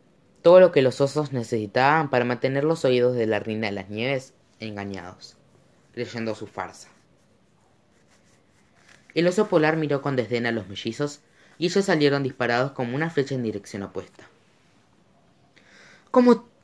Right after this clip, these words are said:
cómo se atreven a irrumpir en mi palacio?", gritó la Reina de las Nieves,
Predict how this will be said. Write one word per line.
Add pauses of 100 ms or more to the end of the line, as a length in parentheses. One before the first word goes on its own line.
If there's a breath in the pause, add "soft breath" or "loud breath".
cómo
se
atreven
a
irrumpir
en
mi
palacio?", (1600)
gritó
la
Reina
de
las
Nieves,